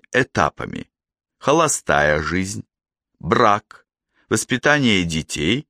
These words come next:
и, наконец, заслуженный отдых. Часто, сами того не сознавая, мы всегда помним, что будем жить и в конце концов умрем в пределах конечного промежутка времени.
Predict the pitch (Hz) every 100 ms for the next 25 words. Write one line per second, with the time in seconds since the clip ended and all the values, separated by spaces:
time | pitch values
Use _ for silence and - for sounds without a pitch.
0 | _ _ _ _ 226 208 - 139 156 160
1 | - _ 104 110 - 120 131 127 110 110
2 | 104 _ 65 - - - - _ _ _
3 | _ _ _ _ _ _ - 120 113 -
4 | 110 98 - 113 104 98 101 92 92 90
5 | 80 85 80 85 104 131 92 - _ _
6 | _ _ - 135 143 151 143 165 160 170
7 | 170 143 131 - - - 135 120 151 135
8 | 131 107 135 165 - - _ 104 101 104
9 | 104 120 - 110 - 127 - 98 92 104
10 | 147 165 _ _ _ - - 98 90 117
11 | 131 127 - - 101 95 254 277 - 180
12 | 139 87 78 85 82 80 - - 58 50
13 | 50 - -